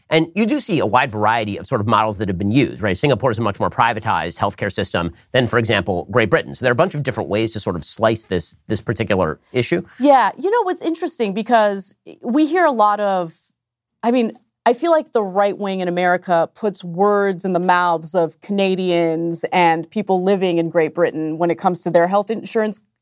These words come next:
Speaker 2: you know, policy, um, and their nationalized health care.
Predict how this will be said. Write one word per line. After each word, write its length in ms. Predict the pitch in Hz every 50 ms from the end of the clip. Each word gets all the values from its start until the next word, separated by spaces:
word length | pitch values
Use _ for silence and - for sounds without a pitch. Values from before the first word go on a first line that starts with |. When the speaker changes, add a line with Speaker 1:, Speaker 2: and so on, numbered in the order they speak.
| - - 180 -
Speaker 2:
you 100 | - 233
know, 100 | 202 170
policy, 680 | 165 - - 214 190 196 202 202 - - 220 220 233 233 _ _ - - - _ _ _ _ _ -
um, 440 | 226 220 214 196 185 185 185 - -
and 120 | - 214 208
their 100 | 196 190
nationalized 680 | 190 180 139 170 - - 202 190 190 190 185 190 -
health 240 | - 196 190 185 -
care. 340 | - 220 202 190 202 220